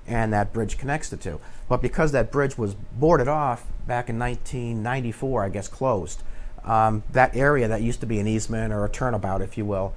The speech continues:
for the town was no longer their property because they only had a right of passage anyway. So, so the town said, "You know what? Let's put a monument there for Reed." And it was unveiled live on A B C News. And it actually had my father's name on it. It was actually a tribute to my late father. He,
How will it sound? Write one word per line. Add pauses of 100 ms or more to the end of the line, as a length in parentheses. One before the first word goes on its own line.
for
the
town
was
no
longer
their
property
because
they
only
had
a
right
of
passage
anyway. (260)
So,
so
the
town
said,
"You
know
what? (380)
Let's
put
a
monument
there
for
Reed."
And
it
was
unveiled
live
on
A
B
C
News. (540)
And
it
actually
had
my
father's
name
on
it.
It
was
actually
a
tribute
to
my
late
father.
He,